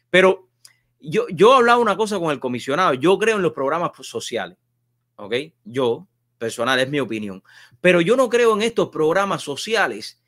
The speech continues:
en los cuales te dan las cosas regaladas. Que tú apliques y te dan dinero. No, no, no.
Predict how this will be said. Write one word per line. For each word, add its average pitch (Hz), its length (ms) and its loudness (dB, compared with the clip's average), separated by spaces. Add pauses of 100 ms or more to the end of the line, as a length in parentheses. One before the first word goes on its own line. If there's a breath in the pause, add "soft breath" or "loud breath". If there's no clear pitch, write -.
(120)
en 131 140 -4
los 143 140 0
cuales 202 420 -2
te 139 140 0
dan 180 200 0
las 160 160 -2
cosas 160 480 -8
regaladas. 110 520 -6 (260)
Que 160 140 0
tú 220 120 2
apliques 220 400 2
y 165 40 -2
te 156 120 2
dan 175 340 0 (480)
dinero. 123 520 -6 (680)
No, 180 200 -2
no, 156 140 -2
no. 110 240 -10